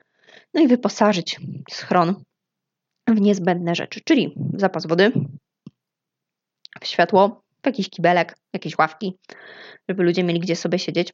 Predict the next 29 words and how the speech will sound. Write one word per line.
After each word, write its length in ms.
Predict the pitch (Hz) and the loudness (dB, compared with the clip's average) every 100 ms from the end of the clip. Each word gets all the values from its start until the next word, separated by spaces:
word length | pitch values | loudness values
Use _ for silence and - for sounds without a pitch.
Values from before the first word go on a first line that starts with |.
| 214 | -8
żeby 160 | 175 | -6
nie 120 | 160 | -6
siedzieli 340 | 175 185 160 160 | -4 -2 -2 -2
nam 240 | 156 82 | -4 -6
na, 340 | 76 64 62 208 _ _ _ _ _ _ _ _ - - | -4 -4 -6 -10 _ _ _ _ _ _ _ _ -16 -4
na 220 | 196 185 | -2 -2
ziemi, 340 | 170 156 208 _ - - - - _ - | -2 -2 -4 _ -20 -20 -20 -20 _ -2
e, 180 | 202 | 0
w 60 | 220 | 2
narzędzia 560 | 415 240 214 208 208 220 _ _ _ _ _ _ 415 | 2 4 4 6 4 2 _ _ _ _ _ _ 2
i 40 | |
tak 160 | 349 - | 2 2
dalej, 220 | 165 151 | 0 0
i 40 | |
tak 160 | 151 - | -4 -8
dalej. 180 | - - 131 | -10 -8 -6
No, 160 | - _ _ _ _ _ - | -6 _ _ _ _ _ -2
co 140 | 302 | 0
więcej, 420 | 285 190 185 165 226 - | 4 2 2 -2 -4 -6
takie 280 | 214 - - | -6 -2 2
<laughs> 40 | |
używanie 600 | 226 233 254 277 226 214 - _ | 4 4 4 4 4 2 -4 _
piwnic 500 | 233 196 156 160 - - | 2 2 0 -6 -6 -6
jako 180 | 170 | -4
schronów 540 | 202 - 175 160 180 - _ - - - - _ - | -6 -2 -2 0 -2 -6 _ -20 -20 -20 -20 _ -4
rozwiązywało 720 | 196 202 214 208 208 277 294 | -2 0 -2 0 2 4 2
samoistnie 600 | 285 226 180 196 - 196 | 0 -4 -2 -2 -2 -6
pewien 280 | 190 175 165 - | -4 -4 -4 0
problem, 440 | 160 - - 240 | 0 2 -2 -4